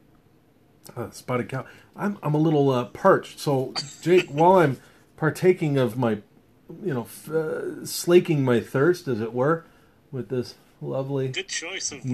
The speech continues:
Speaker 1: not
Speaker 2: Mike.
Speaker 1: sponsored, although we'd love to be sponsored.
Speaker 2: Yeah.
Speaker 1: But, mm.
Speaker 2: Yeah, so there, there's a, an honorable mention that I'd like to talk about. It's called a frozen Girl Scout.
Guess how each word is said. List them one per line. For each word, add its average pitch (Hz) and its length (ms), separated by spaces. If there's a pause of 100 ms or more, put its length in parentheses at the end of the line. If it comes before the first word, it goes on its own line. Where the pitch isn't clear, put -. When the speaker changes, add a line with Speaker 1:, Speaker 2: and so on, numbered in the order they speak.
(120)
Speaker 1:
not 147 280
Speaker 2:
Mike. - 160 (260)
Speaker 1:
sponsored, 147 840
although 135 400
we'd 120 240
love 120 680
to 104 80
be 101 140
sponsored. 98 680 (580)
Speaker 2:
Yeah. 160 320 (880)
Speaker 1:
But, 175 60
mm. 110 300 (180)
Speaker 2:
Yeah, 196 220
so 190 440 (360)
there, 208 220 (100)
there's 185 320
a, 151 260
an 160 120
honorable 202 440
mention 165 360
that 147 100
I'd 143 180
like 147 280
to 135 180
talk 139 380
about. 127 380 (360)
It's - 180
called 208 200
a 160 80
frozen 180 540
Girl 147 260
Scout. 226 580